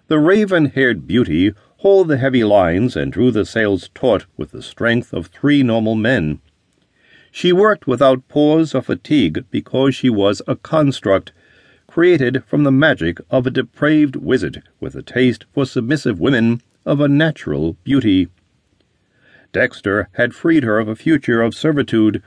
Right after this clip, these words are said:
only to unwittingly end up binding her to himself. It was on his list of things to do, finding a way to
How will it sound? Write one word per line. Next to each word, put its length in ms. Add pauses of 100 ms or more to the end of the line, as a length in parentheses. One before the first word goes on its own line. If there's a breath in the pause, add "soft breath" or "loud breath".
(360 soft breath)
only 280
to 180
unwittingly 720
end 240
up 220
binding 460
her 360
to 160
himself. 560 (1080)
It 140
was 220
on 160
his 240
list 420
of 140
things 340
to 100
do, 440 (200)
finding 460
a 60
way 260
to 240